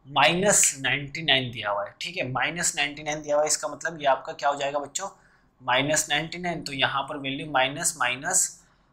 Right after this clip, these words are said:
यहाँ पर ये वाली value आपकी कि क्या हो जा-, जाएगी बच्चों, ये वाली भी value यहाँ पर ये, ये कैलकुलेट करना पड़ेगा वापस से। देखो ये कितना हो जा-, हो गया था बच्चों आपका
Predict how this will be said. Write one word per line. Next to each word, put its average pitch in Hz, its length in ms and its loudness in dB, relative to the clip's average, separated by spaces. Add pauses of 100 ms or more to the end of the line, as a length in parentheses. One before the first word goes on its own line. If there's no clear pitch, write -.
(180)
यहाँ 135 260 4
पर 143 180 -4
ये 135 340 -2
वाली 143 240 2
value 139 340 -2
आपकी 160 380 0
कि 139 120 -18
क्या 143 200 2
हो 143 180 0
जा-, 143 180 -2
जाएगी 139 260 -2
बच्चों, 156 340 -10 (800)
ये 147 220 4
वाली 147 240 6
भी 147 160 0
value 139 400 -2 (120)
यहाँ 139 240 4
पर 147 160 -2
ये, 139 160 -2
ये 139 120 0
कैलकुलेट 139 380 0
करना 131 200 -2
पड़ेगा 131 260 -2
वापस 127 280 2
से। 185 160 0 (540)
देखो 117 320 -6
ये 147 220 -2
कितना 156 320 -4
हो 151 160 -2
जा-, 139 240 4
हो 147 100 0
गया 139 140 2
था 147 100 4
बच्चों 139 280 0
आपका - 460 -2